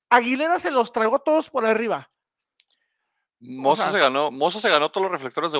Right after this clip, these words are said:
Speaker 2: y ya lo están pidiendo de vuelta a selección, o sea, se los olvida qué malo es Mozo con ese partido, ya todo el
Speaker 1: entre
Speaker 2: mundo lo
Speaker 1: Mozo
Speaker 2: quiere de
Speaker 1: y,
Speaker 2: vuelta
Speaker 1: y, y cómo Corozo,
Speaker 2: selección.
Speaker 1: se llama el brasileño, ¿no?
Speaker 2: Sí,
Speaker 1: Corozo.
Speaker 2: Corozo, sí.
Speaker 1: Entre esos dos, si no era Corozo, era el Mozo, o sea, Reyes fue, perdón la expresión, fue la puta de esos dos.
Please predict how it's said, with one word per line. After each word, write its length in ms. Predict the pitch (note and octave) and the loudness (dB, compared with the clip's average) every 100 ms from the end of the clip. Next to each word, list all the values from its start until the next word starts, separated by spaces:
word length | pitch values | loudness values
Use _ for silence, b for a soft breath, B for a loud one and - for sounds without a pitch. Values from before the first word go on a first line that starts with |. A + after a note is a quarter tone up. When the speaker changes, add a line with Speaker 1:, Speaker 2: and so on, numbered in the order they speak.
| C3+ | -4
Speaker 2:
y 60 | A#2+ | 0
ya 120 | B2+ | 0
lo 60 | D3+ | 0
están 200 | E3 D#3 | -2 -4
pidiendo 220 | D#3+ D3+ | -4 -2
de 40 | |
vuelta 200 | B2+ C3 | 0 -2
a 60 | D#3 | -4
selección, 400 | D3 G#2 - C#3+ | -4 -4 -6 -6
o 60 | C3 | -4
sea, 120 | B2 | -6
se 100 | C#3+ | -6
los 140 | C#3 - | -10 -10
olvida 260 | A2+ B2+ | -6 -4
qué 220 | C3 C3+ | -4 -4
malo 180 | C3+ C#3+ | -4 -4
es 80 | C3 | -6
Mozo 240 | B2+ C3+ | -8 -8
con 140 | - A2 | -8 -8
ese 160 | - | -10
partido, 440 | - - - A2 G2 | -10 -10 -8 -8 -4
ya 100 | G#2 | -2
todo 100 | D4 | 0
el 60 | C#4 | -2
Speaker 1:
entre 140 | D4 | -2
Speaker 2:
mundo 80 | C#4 | -2
lo 60 | C4+ | -2
Speaker 1:
Mozo 120 | F4+ | -2
Speaker 2:
quiere 80 | - | -2
de 40 | |
Speaker 1:
y, 40 | - | 0
Speaker 2:
vuelta 360 | A3+ C#4 C4 A#3+ | -2 0 0 0
Speaker 1:
y, 40 | |
y 40 | D4+ | -2
cómo 400 | E4 F#4+ G#4 A#3 | -4 -2 -2 2
Corozo, 280 | A#3+ B3 E4+ | 6 8 6
Speaker 2:
selección. 140 | D#4 | 2
Speaker 1:
se 60 | B3 | 0
llama 200 | C4 D#4 | 0 0
el 60 | |
brasileño, 460 | D#4 D4 C4+ B3+ A#3+ | -2 -4 -2 -2 -2
¿no? 100 | C#4 | -6
Speaker 2:
Sí, 40 | D#4 | -4
Speaker 1:
Corozo. 400 | A#3 A3+ B3+ G#3+ | -2 -2 -4 -6
Speaker 2:
Corozo, 340 | F#3+ - - - | -8 -8 -8 -6
sí. 80 | |
Speaker 1:
Entre 240 | D#4+ F4+ F#4 | -4 -4 -6
esos 240 | F#4 G4+ | -8 -8
dos, 240 | E4 G#4 - | -6 -4 -4
si 100 | E4 | -4
no 100 | F4 | -4
era 140 | G#4+ | -6
Corozo, 360 | D#4+ E4 F4+ F4+ | -6 -6 -6 -6
era 120 | F#4+ | -6
el 180 | F#4 F4+ | -4 -4
Mozo, 320 | F4+ F4+ F#4 | -4 -4 -6
o 60 | D4 | -6
sea, 200 | C#4 B B B | -6 B B B
Reyes 560 | A3+ D#4+ E4+ D#4+ G4 - | -6 -4 -2 -4 -6 -6
fue, 200 | D#4 E4 | -10 -8
perdón 320 | A3+ G#3+ C#4 | -6 -4 -4
la 40 | |
expresión, 500 | E4 - G3+ G3 C#4 | -6 -6 -6 -6 -8
fue 160 | C#4 D4+ | -6 -4
la 220 | D4+ - | -4 -6
puta 560 | - F#4 F#4+ D4+ G#3 - _ _ _ _ _ | 2 4 4 0 -6 -10 _ _ _ _ _
de 120 | A3+ | 2
esos 300 | C#4 C#4+ B3+ | 2 0 0
dos. 440 | B3 F3 - - | 2 2 -2 -16